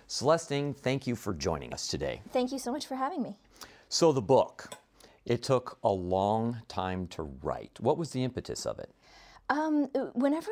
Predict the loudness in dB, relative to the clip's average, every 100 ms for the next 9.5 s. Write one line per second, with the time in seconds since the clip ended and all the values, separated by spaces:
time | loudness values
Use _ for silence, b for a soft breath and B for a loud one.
0 | -2 0 2 4 4 2 0 -2 -2 0
1 | 0 0 -2 -2 0 -2 -6 -8 -2 0
2 | 0 -2 -4 -6 -6 -6 -8 -4 -2 -2
3 | -4 -4 -6 -2 -2 -2 -2 -4 -4 -6
4 | -6 -6 -6 -6 -4 -4 -4 -6 -2 -2
5 | -2 -2 -2 0 0 -2 0 -2 -4 -8
6 | -8 -6 -8 -10 -8 -6 -4 -2 -2 -2
7 | -4 -4 -2 -2 -2 -2 -4 -4 -4 -4
8 | -6 -6 -6 -4 -2 -4 -6 -10 -10 -12
9 | -12 -12 -10 -12